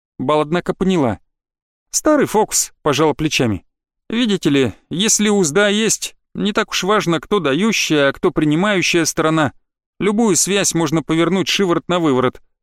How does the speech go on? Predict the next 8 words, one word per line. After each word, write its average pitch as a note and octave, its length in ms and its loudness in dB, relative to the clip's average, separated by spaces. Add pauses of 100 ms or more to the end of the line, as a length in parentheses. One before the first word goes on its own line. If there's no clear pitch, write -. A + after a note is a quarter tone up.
(140)
Вот A3+ 240 -2
я G#3+ 220 0
временно D#3+ 460 2
и C#3 40 2
взяла C#3+ 360 2
часть D#3+ 340 -2
вашей D3 280 0
боли. C#3 320 0